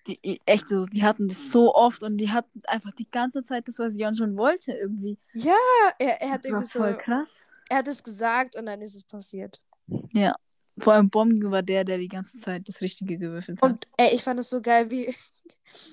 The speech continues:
Speaker 2: <laughs> wie, ähm, Hünningkai und Tae-, Taeya und so, äh, so richtig so geschockt geguckt haben, so,
Speaker 1: <laughs> Ja.
Speaker 2: „Nee, das kann jetzt nicht wahr sein.“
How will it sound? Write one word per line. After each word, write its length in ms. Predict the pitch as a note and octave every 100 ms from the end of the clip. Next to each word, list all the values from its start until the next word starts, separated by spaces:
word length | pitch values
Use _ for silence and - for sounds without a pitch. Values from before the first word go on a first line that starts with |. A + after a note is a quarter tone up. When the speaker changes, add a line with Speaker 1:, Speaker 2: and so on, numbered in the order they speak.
| C4+
Speaker 2:
<laughs> 640 | - D#4+ D4 - - C4 -
wie, 300 | A#3 C4+ B3+
ähm, 520 | A3+ A3+ A3 G#3 G3+ - _
Hünningkai 640 | C#4 C4+ C4 C4+ B3+ A#3+ -
und 400 | A3 G#3 G#3 - _ _ _ _ _ _ _ _ _ -
Tae-, 440 | A#3+ A#3 B3 - _
Taeya 360 | - B3+ C4+ D#4 E4+ _ _ - - _ - - _ _ _
und 240 | B3 B3+
so, 180 | B3+ B3+
äh, 220 | - A#3+
so 120 | A3+ B3+
richtig 360 | C4+ C4 -
so 240 | C4+ A#3+ A3
geschockt 560 | A#3 - B3 - _
geguckt 480 | A#3+ - C4 B3+ -
haben, 180 | B3 C#4
so, 140 | A#3+
Speaker 1:
<laughs> 20 | A3+
Ja. 260 | A3 G#3
Speaker 2:
„Nee, 80 | G3+ - _ _
das 160 | -
kann 180 | - A#3
jetzt 200 | A3 A3
nicht 160 | A3+ -
wahr 240 | G#3+ G#3
sein.“ 340 | A3 - -